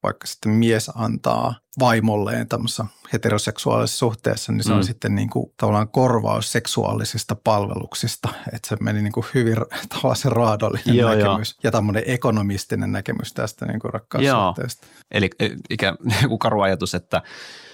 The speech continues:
Speaker 2: mies ostaa siltä naiselta seksuaalisia tekoja periaatteessa
Speaker 1: Mm.
Speaker 2: rahalla tai tavallaan.
Speaker 1: Niinpä. Niin, ja sitten voi ajatella, että onko se joku semmoinen niin kuin avioliiton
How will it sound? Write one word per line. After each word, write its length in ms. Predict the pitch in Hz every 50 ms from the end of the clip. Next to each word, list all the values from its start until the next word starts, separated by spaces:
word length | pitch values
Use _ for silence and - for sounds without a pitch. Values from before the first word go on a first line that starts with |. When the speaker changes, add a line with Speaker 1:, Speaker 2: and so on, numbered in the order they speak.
| - - - _ _ _ _ _ -
Speaker 2:
mies 340 | 123 127 113 101 - - -
ostaa 460 | 143 143 127 - - - - 98 90
siltä 220 | 92 98 98 95 101
naiselta 440 | 101 101 101 95 95 92 82 87 85
seksuaalisia 720 | - 98 95 - - 95 90 85 87 - 90 90 87 85 - - - - - - - - - - - _ -
tekoja 460 | 113 104 - - 95 87 85 85 82 - - - - _ _ - - - - - - - -
periaatteessa 460 | - 92 - - - 160 151 135 120
Speaker 1:
Mm. 160 | 117 117 110 - -
Speaker 2:
rahalla 400 | - 104 101 92 92 - 90 92
tai 160 | - 104 95 -
tavallaan. 260 | - - 147 139 135
Speaker 1:
Niinpä. 260 | 131 131 123 131 120 123 - -
Niin, 140 | 147 147 143
ja 100 | 147 131
sitten 280 | - 135 110 123 117
voi 200 | 107 120 113 123
ajatella, 340 | 127 127 - 135 120 123 120
että 140 | 113 - 127
onko 120 | 117 -
se 140 | - - 123
joku 200 | 120 113 - 127
semmoinen 320 | - - 135 123 123 123
niin 100 | 123 120
kuin 200 | - 139 131 131 - - - - - - - _ _ _ _ _ _ _ _ _ -
avioliiton 920 | - 123 127 113 120 117 110 104 107 104 104 101 - - 110 104 104 -